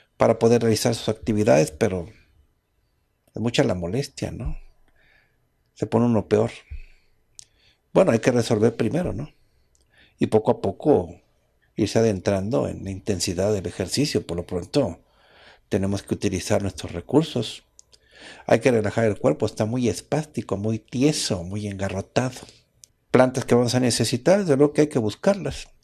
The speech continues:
pero hay que comprender bien la situación, ¿no? Ya hay un daño, ya hay una alteración, ya hay presencia de materiales que son tóxicos, que se han ido acumulando, ni sabemos desde cuándo, ¿no?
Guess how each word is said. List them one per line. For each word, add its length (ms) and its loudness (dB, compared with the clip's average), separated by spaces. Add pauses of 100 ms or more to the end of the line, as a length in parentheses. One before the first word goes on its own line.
(420)
pero 160 6
hay 80 4
que 120 -4
comprender 440 2
bien 160 2
la 100 0
situación, 680 -4
¿no? 140 -8 (1500)
Ya 80 2
hay 100 0
un 120 -4
daño, 340 -2 (840)
ya 80 -2
hay 100 -8
una 140 -4
alteración, 800 -4 (880)
ya 100 4
hay 240 2 (320)
presencia 540 4
de 100 0
materiales 600 -2
que 120 -2
son 220 -8
tóxicos, 800 -10 (580)
que 120 4
se 100 4
han 80 6
ido 140 10
acumulando, 720 0 (680)
ni 100 0
sabemos 380 0
desde 220 -4
cuándo, 400 -6
¿no? 180 -12